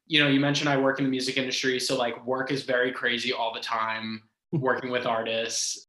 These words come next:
Speaker 1: And I wasn't very inspired after graduating to make stuff. Like, I was in kind of a weird personal place.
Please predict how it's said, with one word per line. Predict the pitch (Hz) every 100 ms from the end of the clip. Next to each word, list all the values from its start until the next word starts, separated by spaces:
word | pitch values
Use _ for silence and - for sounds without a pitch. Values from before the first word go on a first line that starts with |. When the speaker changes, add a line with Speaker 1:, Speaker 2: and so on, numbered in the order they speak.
| -
Speaker 1:
And | 123 120 117 117 113 113 - _ _ _
I | 139
wasn't | 139 143 165 165
very | 156 160
inspired | 151 143 120 120 127 127 127 123 - _
after | 131 123 - 131
graduating | 123 120 123 127 123 123 120 120
to | 123
make | 120 120 - _
stuff. | - - 127 120 -
Like, | 117
I | 113
was | 113 120
in | 117
kind | 120 117
of | 113
a |
weird | 110 117 113 113 110 -
personal | 123 117 123 117
place. | 123 120 117 117 - -